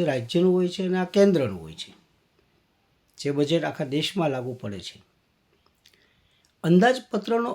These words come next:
અર્થ જ એ છે કે અંદાજો લગાવવામાં આવ્યા હોય છે એમાં. જે સિદ્ધિઓ હાંસલ કરવાની છે, જે લક્ષ્ય પૂરા કરવાના છે, એનું એક માળખું તૈયાર કરવામાં આવે છે અને સરકારને જ્યાં જ્યાંથી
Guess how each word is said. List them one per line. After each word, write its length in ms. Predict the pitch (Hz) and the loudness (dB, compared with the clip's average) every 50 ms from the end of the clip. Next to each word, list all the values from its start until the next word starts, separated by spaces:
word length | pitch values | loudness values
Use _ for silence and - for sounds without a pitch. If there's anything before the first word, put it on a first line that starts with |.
| - _ - | -8 _ 0
અર્થ 300 | 170 202 220 214 - 269 | 0 0 0 0 -2 -4
જ 120 | 285 277 - - | -4 -4 -2 0
એ 120 | 202 196 185 | 2 2 2
છે 220 | 190 - - 165 147 143 - | 0 -2 -4 -4 -4 -6 -6
કે 100 | - 190 196 - - | -8 -8 -8 -4 0
અંદાજો 540 | 185 180 185 190 180 208 214 220 208 226 214 | 2 4 4 4 6 6 6 6 4 4 2
લગાવવામાં 580 | 202 180 160 170 170 165 170 165 160 156 143 131 | 2 2 2 2 2 2 2 2 0 0 0 -2
આવ્યા 220 | 131 127 120 113 113 | -2 -2 -2 -4 -4
હોય 140 | 107 107 107 | -6 -8 -8
છે 140 | - - 98 | -10 -12 -12
એમાં. 220 | 98 113 - _ _ _ _ _ _ _ _ _ _ _ _ _ _ _ _ _ _ _ _ _ _ _ _ - | -14 -16 -20 _ _ _ _ _ _ _ _ _ _ _ _ _ _ _ _ _ _ _ _ _ _ _ _ -4
જે 100 | - 160 160 156 | -2 0 0 0
સિદ્ધિઓ 520 | - - - 156 131 123 127 160 185 202 196 | -2 -4 -4 -4 -6 0 4 6 8 8 6
હાંસલ 400 | 156 131 139 131 - - 180 180 | 6 2 -2 -4 0 2 2 2
કરવાની 500 | 180 - 156 156 156 156 151 143 131 117 - | 2 0 0 2 2 2 2 2 0 -2 -6
છે, 100 | - - - _ _ _ _ _ _ _ _ _ _ _ _ - | -10 -12 -16 _ _ _ _ _ _ _ _ _ _ _ _ -10
જે 80 | 127 123 | -8 -8
લક્ષ્ય 440 | 127 131 160 202 202 - - 208 190 | -4 0 0 0 0 0 -2 -4 -4
પૂરા 360 | - - 156 156 151 143 - | -6 -4 -2 -2 -2 -2 -2
કરવાના 460 | 147 139 135 135 135 131 123 120 113 - | -4 -4 -2 -2 -2 -2 -4 -6 -6 -8
છે, 100 | - - - _ _ _ _ _ _ _ _ _ _ _ _ _ _ | -14 -14 -18 _ _ _ _ _ _ _ _ _ _ _ _ _ _
એનું 240 | - 151 170 180 180 | -2 2 4 4 4
એક 120 | 180 180 - | 2 0 -6
માળખું 500 | 139 127 123 127 139 139 - - 214 190 185 | -6 -6 -4 -4 -6 -6 -6 -6 -6 -4 -2
તૈયાર 280 | - 165 156 147 135 | 0 0 0 0 0
કરવામાં 460 | - - 127 127 123 120 120 117 110 110 | -2 -6 -6 -4 -4 -4 -4 -6 -6 -6
આવે 140 | 113 110 107 | -6 -8 -8
છે 180 | - - 104 92 - _ _ _ _ _ _ _ _ | -10 -14 -16 -18 -20 _ _ _ _ _ _ _ _
અને 180 | 135 135 143 120 92 - - | -6 -4 -4 -4 -6 -8 -14
સરકારને 560 | - - - 135 131 - - 170 165 160 156 151 135 | -14 -10 -8 -8 -6 -4 -2 -2 0 0 -2 -2 -4
જ્યાં 320 | 117 - 123 139 147 139 | -6 -8 -6 -6 -4 -2
જ્યાંથી 320 | 160 151 147 - 160 165 | -2 -4 -2 -4 -8 -10